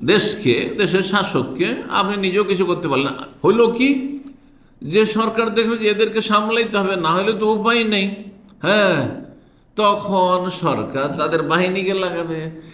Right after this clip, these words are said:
বাহিনীও মুসলিম, আপনারা মুসলিম, আর দুই দিক থেকে তখন, হ্যাঁ, পুলিশের আমাদেরকে থামাতে, মারো এদেরকে, পুলিশকে আপনারা মারছেন,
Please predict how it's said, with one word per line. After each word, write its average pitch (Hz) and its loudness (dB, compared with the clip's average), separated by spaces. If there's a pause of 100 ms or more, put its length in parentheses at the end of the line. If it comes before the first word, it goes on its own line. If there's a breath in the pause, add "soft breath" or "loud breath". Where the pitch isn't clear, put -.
(140)
বাহিনীও 175 2
মুসলিম, 214 0
আপনারা 190 2
মুসলিম, 190 0
আর 147 4
দুই 165 2
দিক 180 -4
থেকে 196 2
তখন, 180 -2
হ্যাঁ, 202 2
পুলিশের 185 2
আমাদেরকে 208 0
থামাতে, 202 -2 (120)
মারো 160 4
এদেরকে, 226 -2 (560 loud breath)
পুলিশকে 196 2
আপনারা 180 2
মারছেন, 208 -2